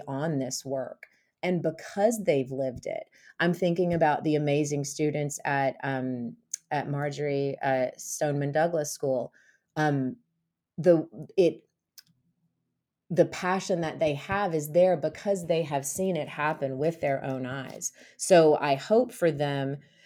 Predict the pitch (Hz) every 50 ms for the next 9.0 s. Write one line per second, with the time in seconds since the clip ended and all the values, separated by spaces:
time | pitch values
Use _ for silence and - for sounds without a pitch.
0 | _ - 175 156 156 147 165 156 151 151 143 135 143 143 - _ _ _ _ _
1 | _ _ _ _ _ _ _ _ - - 160 139 - - 190 185 185 170 156 156
2 | - 147 147 143 143 143 139 151 151 147 151 147 147 143 139 139 - - 147 147
3 | 175 202 196 170 156 - - - 170 175 170 165 - 165 170 160 156 147 - -
4 | - 185 175 160 165 - 208 214 226 226 233 226 - - 180 180 175 175 170 165
5 | 151 - - _ _ _ _ _ _ _ _ _ _ _ _ _ _ _ _ _
6 | _ _ _ _ - 165 139 196 190 190 185 175 156 147 156 151 151 147 - -
7 | 151 147 147 139 139 139 139 135 135 - - 135 127 - 139 139 131 127 - -
8 | - _ _ _ _ _ - - - - 175 160 156 151 147 147 135 - -